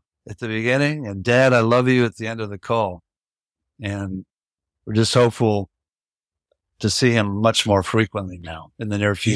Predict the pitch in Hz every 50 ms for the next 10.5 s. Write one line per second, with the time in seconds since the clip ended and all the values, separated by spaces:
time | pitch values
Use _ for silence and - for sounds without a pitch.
0 | - - - - 131 113 104 98 95 95 - - - 104 92 87 80 - _ _
1 | _ _ _ 104 98 - 95 - _ _ _ - 123 110 104 98 - - 107 98
2 | 95 95 101 131 156 135 101 92 85 82 90 - - - 104 87 _ _ - 107
3 | 104 107 98 _ _ _ _ _ _ _ - 127 107 113 117 - - 107 101 98
4 | - 156 143 139 - - 143 - - _ _ - - 104 98 95 95 143 156 185
5 | 190 - 151 120 104 - 107 95 - - - 101 95 82 90 117 123 120 120 120
6 | 113 104 113 110 98 104 104 101 98 98 92 90 90 - - - 92 92 95 87
7 | 82 80 82 - - - 90 87 87 - - - - 98 101 101 95 90 87 90
8 | 95 - - - 101 92 87 92 98 95 87 87 90 101 98 - - - 101 92
9 | 92 92 92 90 87 71 - - - 107 92 82 - - - 101 90 92 87 -
10 | 90 90 95 92 - 95 85 87 90